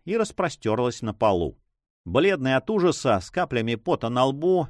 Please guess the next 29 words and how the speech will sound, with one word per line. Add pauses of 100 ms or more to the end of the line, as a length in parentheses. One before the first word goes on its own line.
и
стоящими
дыбом
волосами, (240)
с
пеной
на
губах, (100)
ничего
не
видя,
ничего
не
слыша, (260)
Дон
Рамон
шаг
за
шагом (100)
пятился
к
окну (280)
и
выпрыгнул
в
него (120)
с
отчаянием
восклицая: